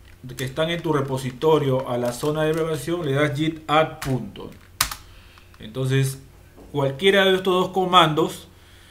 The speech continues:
te permiten llevar un archivo del directorio de trabajo hasta la zona de preparación.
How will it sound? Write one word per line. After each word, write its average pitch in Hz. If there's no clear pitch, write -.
te 131
permiten 151
llevar 151
un 165
archivo 147
del 131
directorio 131
de 170
trabajo 165
hasta 127
la 123
zona 143
de 143
preparación. 104